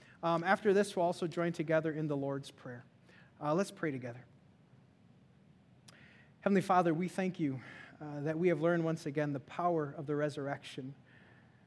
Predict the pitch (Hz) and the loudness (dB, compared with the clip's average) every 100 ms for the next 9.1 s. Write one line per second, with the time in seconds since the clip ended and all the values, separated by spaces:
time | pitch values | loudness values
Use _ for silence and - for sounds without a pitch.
0 | _ - 196 190 175 170 175 165 147 151 | _ 2 4 6 6 4 2 0 -2 2
1 | 175 180 180 - 175 - - 147 165 156 | 2 2 -2 -4 -6 -4 -6 -4 -4 -4
2 | 143 127 - 135 147 - - 175 156 147 | -4 -6 -6 -6 -8 -10 -10 -6 -4 -4
3 | 120 123 - - - - - - - - | -6 -10 -18 -20 -20 -20 -20 -20 -20 -20
4 | _ - - 180 160 165 185 170 - - | _ -10 2 4 4 2 0 0 -6 -6
5 | 175 143 - - - 160 185 170 160 135 | -4 -4 -6 -14 -10 -6 -2 0 -2 -2
6 | - 156 160 156 147 147 151 143 147 151 | -6 -6 -6 -6 -4 -2 -2 -4 -6 -8
7 | 143 131 127 - - - _ - 147 - | -6 -6 -10 -14 -20 -20 _ -12 -8 -2
8 | 151 156 147 139 - 143 143 131 131 131 | 0 2 -2 -4 -4 -4 -4 -6 -6 -8